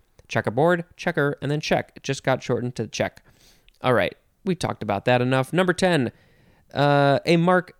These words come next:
typically, and then it shows a check mark, placed beside an item to show it has been noted, examined, or verified.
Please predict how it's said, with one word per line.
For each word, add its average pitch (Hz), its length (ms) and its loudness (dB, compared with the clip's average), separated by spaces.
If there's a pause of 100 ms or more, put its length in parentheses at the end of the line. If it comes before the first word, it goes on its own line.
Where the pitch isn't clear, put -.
(100)
typically, 170 760 0
and - 120 -4
then 123 100 4
it - 120 -4
shows 139 240 0
a 120 60 -4
check - 260 -4
mark, 123 300 -2 (500)
placed 214 540 0
beside 165 580 2
an 147 220 0
item 143 340 2
to 156 160 -2
show 131 420 4
it 127 140 0
has 123 240 -2
been 113 300 0
noted, 170 380 2
examined, 131 640 -2
or 120 200 0
verified. 98 720 -4